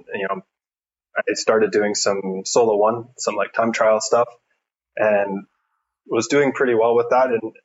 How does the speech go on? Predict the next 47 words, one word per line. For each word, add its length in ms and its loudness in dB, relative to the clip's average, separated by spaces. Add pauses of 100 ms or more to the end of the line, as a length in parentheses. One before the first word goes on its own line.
(140)
in 80 -2
the 100 -2
driver 400 2
capacity. 640 -2 (360)
Um, 680 2 (460)
and 120 0
then 200 2
you 140 -4
coupled 340 0
with 200 0
the, 340 2 (100)
the 100 0
engineering 480 0
stuff, 300 0 (240)
it 100 2
was 140 -2
all, 260 2
like, 120 0 (300)
fitting 340 -2
together 340 2
quite 260 -2
well. 300 2 (160)
And 80 -20 (840)
by 140 2
the 100 2
time 280 2
we 60 2
were, 180 2
f-, 160 -14 (440)
I 80 2
was 160 2
finishing 380 0
up 100 0
school, 480 0
my 100 0
dad 100 4
and 120 0
I 80 4
had 100 0
started 340 0
to 60 -6
build 460 0 (260)
our 160 0
first 300 0
road 180 2
race 220 0
car. 300 -6